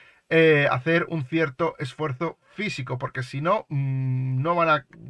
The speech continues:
quedar ni pa' chope, ni pa' chope van a quedar. Y vamos con el bueno de Ruperto, que también está entrenando y está full, y ojo, que puede ser la gran sorpresa del equipo.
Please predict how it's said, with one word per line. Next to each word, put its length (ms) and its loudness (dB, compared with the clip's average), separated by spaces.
quedar 300 4
ni 160 -2
pa' 200 0
chope, 440 -4
ni 160 -4
pa' 200 2
chope 260 2
van 160 4
a 80 0
quedar. 260 0
Y 100 2
vamos 360 10
con 200 6
el 140 4
bueno 400 4
de 220 10
Ruperto, 680 4
que 160 8
también 460 6
está 340 6
entrenando 600 0
y 100 0
está 260 2
full, 320 -2
y 200 0
ojo, 400 8
que 360 8
puede 280 8
ser 400 4
la 260 8
gran 300 4
sorpresa 760 0
del 300 0
equipo. 540 -6